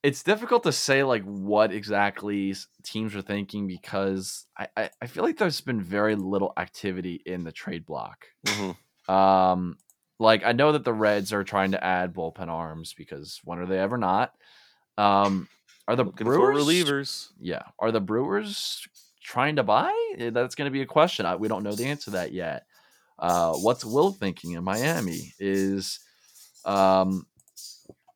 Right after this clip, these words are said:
Speaker 1: you know, is Graham gonna try to do stuff in New York? I would imagine so. What are
Speaker 2: Yeah,
Speaker 1: you
Speaker 2: Graham
Speaker 1: gonna
Speaker 2: doesn't
Speaker 1: do?
Speaker 2: know how to stop. Graham's, uh,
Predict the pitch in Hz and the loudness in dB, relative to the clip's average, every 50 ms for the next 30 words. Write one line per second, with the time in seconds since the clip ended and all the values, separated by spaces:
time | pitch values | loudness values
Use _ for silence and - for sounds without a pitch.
0 | _ _ _ _ _ - - 143 151 131 113 113 104 - 113 120 139 160 156 123 | _ _ _ _ _ -16 -8 -2 2 2 2 2 2 0 0 2 2 2 2 0
1 | 107 98 - 113 104 92 92 98 - - - 95 92 - - 98 95 98 104 127 | -4 -2 -2 -2 -2 0 -2 -4 -4 -2 -2 -2 -2 -2 -4 -6 -4 -4 0 0
2 | 123 104 - - 73 80 87 87 90 82 87 - - - - - 180 180 123 78 | 0 0 0 -4 -6 -6 -6 -4 -4 -4 -4 -6 -10 -10 -4 -2 0 2 2 2
3 | 69 - - _ _ _ _ _ _ _ _ _ _ - 90 95 95 101 107 120 | 0 -4 -12 _ _ _ _ _ _ _ _ _ _ -12 -6 -2 0 2 2 2
4 | 135 - 254 320 - 127 131 131 131 131 123 - 120 117 113 107 104 98 92 - | 2 4 4 4 6 6 4 4 4 2 0 0 2 2 2 2 2 0 -2 -2
5 | - 107 101 95 92 - - - 104 107 110 110 104 98 104 101 101 98 98 98 | 0 2 2 2 2 0 -2 -2 -2 0 -2 -2 -4 -4 -4 -2 0 2 0 0